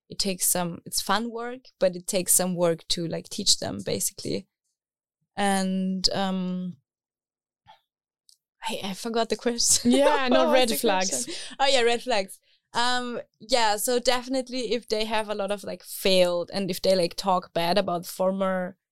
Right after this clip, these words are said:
Speaker 1: um, owners slash dominatrixes, that's a really, like, huge red flag where I'm like, "Okay, I'm not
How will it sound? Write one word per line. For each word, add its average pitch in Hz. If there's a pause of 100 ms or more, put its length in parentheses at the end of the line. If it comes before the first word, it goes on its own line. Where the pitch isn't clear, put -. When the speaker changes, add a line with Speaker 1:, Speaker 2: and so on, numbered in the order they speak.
(200)
Speaker 1:
um, 185 (140)
owners 240
slash 214
dominatrixes, 220
that's -
a 208
really, 208
like, 190
huge -
red -
flag -
where 76
I'm 82
like, -
"Okay, - (200)
I'm 220
not 208